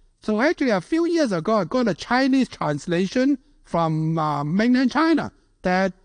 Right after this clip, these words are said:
was part of this kind of, uh, fad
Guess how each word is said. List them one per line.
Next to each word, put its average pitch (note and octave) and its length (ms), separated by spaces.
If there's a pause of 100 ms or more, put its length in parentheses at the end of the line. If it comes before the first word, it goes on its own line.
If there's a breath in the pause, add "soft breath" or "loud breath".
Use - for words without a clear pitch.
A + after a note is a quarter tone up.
(140)
was E3+ 240
part C#4+ 380
of D#3 200
this G#3 280
kind G3+ 260
of, D3+ 180 (420)
uh, D3+ 500 (180)
fad D4 440